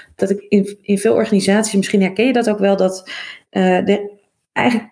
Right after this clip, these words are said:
primair focus is op de inhoud van het werk wat moet gebeuren. Hè, dat, eh, dat er misschien nog wel van, "Nee, hoe gaat het?" Nou, er komen verschillende antwoorden kunnen daarop komen.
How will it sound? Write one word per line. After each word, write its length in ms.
primair 540
focus 420
is 180
op 200
de 220
inhoud 580
van 220
het 120
werk 340
wat 200
moet 160
gebeuren. 640
Hè, 160
dat, 280
eh, 220
dat 180
er 100
misschien 240
nog 80
wel 140
van, 100
"Nee, 160
hoe 80
gaat 300
het?" 180
Nou, 260
er 100
komen 580
verschillende 580
antwoorden 360
kunnen 260
daarop 280
komen. 440